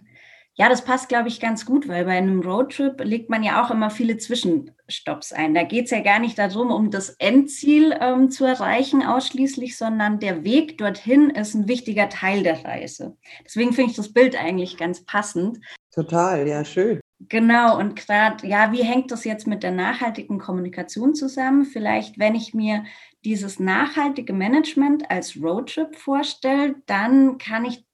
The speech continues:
Speaker 1: die, die nachhaltige Kommunikation als Reisetagebuch oder Reiseblog verstehen. Also da schreibt man ja auch nicht nur von einem Endziel, wenn ich da wirklich darüber sch-,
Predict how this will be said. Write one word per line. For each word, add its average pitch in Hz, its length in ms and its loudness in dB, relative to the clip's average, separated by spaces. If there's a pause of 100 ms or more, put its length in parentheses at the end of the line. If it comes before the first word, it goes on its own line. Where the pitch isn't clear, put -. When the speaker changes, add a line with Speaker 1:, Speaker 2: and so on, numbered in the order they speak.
Speaker 1:
die, 208 260 -2
die 196 220 -8
nachhaltige 214 760 -2
Kommunikation 208 1200 0
als 190 540 -4 (400)
Reisetagebuch 180 1200 0
oder 170 260 0
Reiseblog 170 800 0
verstehen. 147 760 -4
Also 165 360 -4 (420)
da 190 140 4
schreibt 233 280 0
man 233 140 2
ja 196 180 2
auch 269 120 4
nicht 247 200 4
nur 247 440 4
von 202 300 -4
einem 185 460 -2
Endziel, 269 800 2
wenn 240 140 0
ich 269 120 0
da 247 140 2
wirklich 262 300 -2
darüber 240 380 -2
sch-, - 180 -4